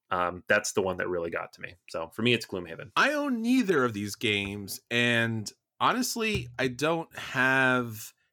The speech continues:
Speaker 2: any plans to do so. Now, the reason for that is that the gameplay that comes along with both of these games is very unique, and you do need a unique game group in order to really enjoy them.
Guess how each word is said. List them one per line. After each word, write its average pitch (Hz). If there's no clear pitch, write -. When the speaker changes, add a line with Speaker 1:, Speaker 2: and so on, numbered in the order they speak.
Speaker 2:
any 180
plans 165
to 123
do 120
so. 62
Now, 143
the 143
reason 226
for -
that 131
is 113
that 123
the 131
gameplay 143
that 117
comes 139
along 127
with 113
both 113
of 107
these 107
games 101
is 123
very 135
unique, 123
and 120
you 110
do 123
need 127
a 117
unique 110
game 113
group 113
in 107
order 107
to 101
really 107
enjoy 98
them. 196